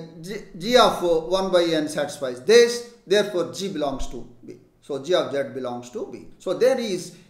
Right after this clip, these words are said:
a function in B. Now, let H Z be any arbitrarily chosen element in B. Any arbitrarily chosen element in B. That is, uh,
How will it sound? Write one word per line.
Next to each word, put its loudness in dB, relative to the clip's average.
a -6
function -8
in -6
B. -12
Now, 2
let 4
H 2
Z 2
be -4
any 2
arbitrarily -4
chosen -4
element -4
in -8
B. -12
Any -2
arbitrarily -2
chosen -8
element -10
in -16
B. -20
That -8
is, -6
uh, -8